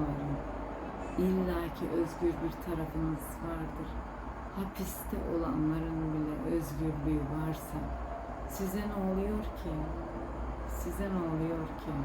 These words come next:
Yani insanlar bulundukları ortamı kendi şeylerine göre, kendi ruhlarına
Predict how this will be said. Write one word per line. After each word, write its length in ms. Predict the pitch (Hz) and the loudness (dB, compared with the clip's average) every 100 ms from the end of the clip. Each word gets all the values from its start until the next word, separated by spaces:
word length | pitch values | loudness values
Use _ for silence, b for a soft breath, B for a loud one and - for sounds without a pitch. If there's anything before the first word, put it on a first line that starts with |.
| 123 - - - - - - - 160 165 | -2 -6 -6 -6 -6 -8 -8 -4 -2 2
Yani 360 | 160 151 147 143 139 - - - - - 175 | 4 4 2 -2 -4 -6 -6 -6 -4 -2 -2
insanlar 560 | - 170 160 156 156 151 143 | -2 -2 0 2 2 2 2
bulundukları 720 | 160 165 156 - - 160 156 147 151 | 2 2 0 0 0 0 0 0 0
ortamı 840 | 160 - 156 147 147 180 226 262 - - - - - - - | -2 -4 -2 0 2 4 4 4 0 -4 -6 -6 -6 -4 -4
kendi 680 | - 160 156 156 151 180 190 175 - - - - - - - - - - | -2 2 2 2 2 4 4 2 -2 -6 -6 -6 -4 -6 -4 -4 -2 0
şeylerine 580 | 160 151 160 151 160 160 147 | 2 4 4 4 2 2 2
göre, 220 | 135 135 113 - - - - | 2 2 0 -2 -4 -4 -2
kendi 280 | 156 165 180 | 0 2 2
ruhlarına 600 | 180 180 165 170 170 175 | 2 2 2 0 2 2